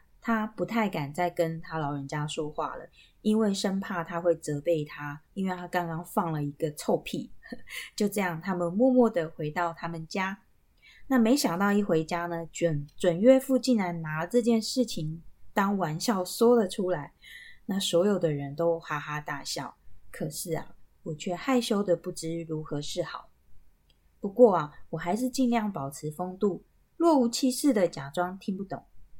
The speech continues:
这件糗事啊，直到如今仍无法忘记。那不知不觉，养婚的时间已经过了三年，我的岳母啊，终于开口跟我说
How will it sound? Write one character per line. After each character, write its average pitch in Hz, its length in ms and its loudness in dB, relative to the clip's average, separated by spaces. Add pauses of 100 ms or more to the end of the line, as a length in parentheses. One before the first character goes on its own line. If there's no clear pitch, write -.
(220)
这 214 120 4
件 202 200 0
糗 151 300 -6
事 196 280 -4
啊， - 120 -8 (320)
直 214 160 0
到 277 220 4
如 190 160 2
今 190 440 0
仍 170 320 0
无 160 120 -10
法 139 300 -10
忘 156 280 -6
记。 156 240 -12 (1200)
那 214 200 0
不 247 140 4
知 285 140 2
不 285 200 2
觉， 175 720 2
养 147 260 -6
婚 247 240 4
的 233 160 2
时 202 220 -8
间 196 260 0
已 160 120 -4
经 185 320 -6
过 196 200 2
了 165 80 0
三 214 300 -2
年， 165 400 -4 (1200)
我 190 100 -2
的 185 100 0
岳 277 240 6
母 185 220 2
啊， 143 240 -6
终 190 220 0
于 170 60 -4
开 226 240 -4
口 202 200 0
跟 175 240 -4
我 160 80 -6
说 170 400 2